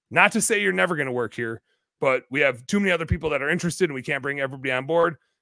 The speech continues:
And we didn't get the sense from you that you're totally gonna love it, right? We've, we've had to say that before. What I think is really interesting, back to the, when I, when I did, uh,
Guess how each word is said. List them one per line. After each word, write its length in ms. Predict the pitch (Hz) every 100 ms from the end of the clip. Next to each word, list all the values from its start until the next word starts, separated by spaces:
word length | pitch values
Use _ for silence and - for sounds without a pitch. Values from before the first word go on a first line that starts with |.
| _ 139
And 80 |
we 100 | 135
didn't 380 | 127 135 175 165
get 160 | 151 170
the 80 | 147
sense 280 | 160 147
from 160 | - 123
you 260 | 147 175 160
that 160 | 135
you're 100 | 110
totally 480 | - - 147 131 127
gonna 180 | 120 120
love 220 | 101 85
it, 80 | - _ -
right? 240 | 123 120 _ _ _ _ _ _
We've, 240 | 120 127
we've 160 | 127 120
had 200 | 135 120
to 40 |
say 180 | 110 117
that 120 | 104
before. 300 | 87 87 - _ _ _ _ _ _ _ _ _ _ _ -
What 180 | 110 143
I 80 | 139
think 300 | - 196 180
is 160 | 185
really 360 | 143 165 170 131
interesting, 680 | 113 - 113 - 104 101 98 _ _ _ _ _ _ _ _ _ _
back 300 | 143 151 160
to 140 | 202
the, 300 | 180 151 135 123
when 140 | 135
I, 200 | 143 151
when 180 | - 139
I 120 | 139
did, 260 | 139 147 139
uh, 340 | 123 113 107